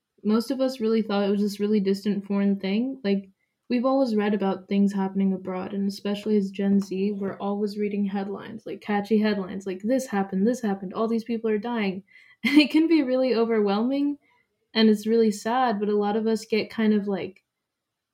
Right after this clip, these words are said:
apathetic towards these just because we see them all the time.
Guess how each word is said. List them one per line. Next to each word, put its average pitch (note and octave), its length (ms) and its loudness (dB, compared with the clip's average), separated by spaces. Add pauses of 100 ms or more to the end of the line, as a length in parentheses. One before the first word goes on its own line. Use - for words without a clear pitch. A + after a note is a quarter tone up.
(120)
apathetic G#3+ 600 0
towards D4 320 -2
these E4 260 2
just A3+ 220 -2
because A3+ 260 0
we A3 100 2
see A3+ 180 -4
them G#3+ 200 2
all G3+ 220 0
the G3 80 -4
time. G#3 480 -4